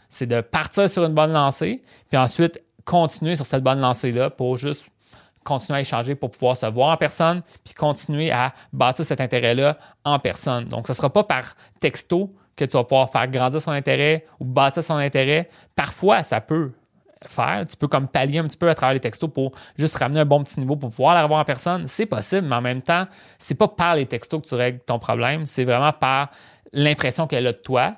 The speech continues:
Donc là, initialement, sur, par exemple, sur un site de rencontre, qu'est-ce que t'as l'air sur ton profil,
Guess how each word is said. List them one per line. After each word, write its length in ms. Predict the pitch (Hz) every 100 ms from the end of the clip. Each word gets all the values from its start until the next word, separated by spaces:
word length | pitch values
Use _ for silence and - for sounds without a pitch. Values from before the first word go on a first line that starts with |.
| _ _
Donc 200 | - 110
là, 100 | 135
initialement, 640 | - 147 - 135 139 143 135 -
sur, 280 | - 120 110
par 140 | 113
exemple, 220 | 120 123
sur 80 | 117
un 40 | 110
site 140 | -
de 40 |
rencontre, 420 | 113 113 123 123 -
qu'est-ce 140 | 127
que 80 | 113
t'as 140 | 113
l'air 160 | 110 117
sur 140 | 113
ton 120 | 113
profil, 520 | 113 110 - 139 139